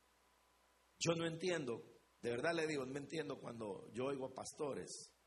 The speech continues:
y voy a hablar de mi tierra, no, no, no de aquí, ¿verdad?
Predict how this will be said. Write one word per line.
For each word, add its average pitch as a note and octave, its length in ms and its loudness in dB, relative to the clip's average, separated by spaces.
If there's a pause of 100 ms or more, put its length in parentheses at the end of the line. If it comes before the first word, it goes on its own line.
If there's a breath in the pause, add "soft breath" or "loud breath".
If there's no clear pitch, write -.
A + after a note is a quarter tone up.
(100)
y G#2 300 -4
voy B2 200 -2
a C3 40 2
hablar C3 260 0
de A#2 100 0
mi G#2 120 -2
tierra, G#2 380 -2
no, G2+ 340 -2
no, G2 220 -4
no G#2 160 -2
de G2 100 0
aquí, G2+ 200 -4
¿verdad? - 280 -12